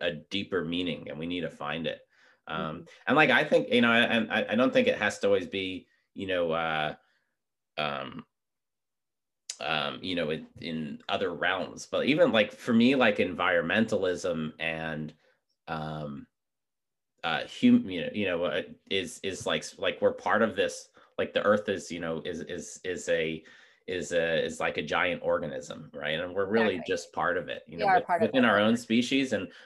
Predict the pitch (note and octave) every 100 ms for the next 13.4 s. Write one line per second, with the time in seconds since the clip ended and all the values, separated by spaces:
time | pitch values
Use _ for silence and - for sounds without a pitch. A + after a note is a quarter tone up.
0 | - F#2+ F#2 - G#2+ G2 - A#2+ C3 C3
1 | G2 F2 F#2 F#2 F#2+ F#2+ F2+ F2 F#2+ F#2
2 | F#2 E2 - F#2 - G#2+ A2 - - -
3 | _ _ F#2+ F#2 F2 E2 D2 C#2+ _ F2
4 | F#2+ F#2 F2+ - G#2 - - B2+ - A2+
5 | - E2 D#2 G2+ - - - - - A2+
6 | A2 C3+ A2 E2+ - - G2+ G2 - F#2
7 | E2+ - F2 E2 - - E2 - - _
8 | _ _ - F3+ - F3+ F3 E3+ D3+ D#2
9 | - _ - G#2+ A#2 A2 C#3+ D3+ A2+ G#2+
10 | F#2+ F#2 A#2+ - G#2+ A2 A2 B2 A#2+ C3
11 | C3 G#2+ G2 F#2 G2+ G#2 G#2+ G2+ G2+ -
12 | F#2+ F#2+ F#2 - F2+ F2+ E2+ F#2 F2+ E2+
13 | F2+ F#2+ G2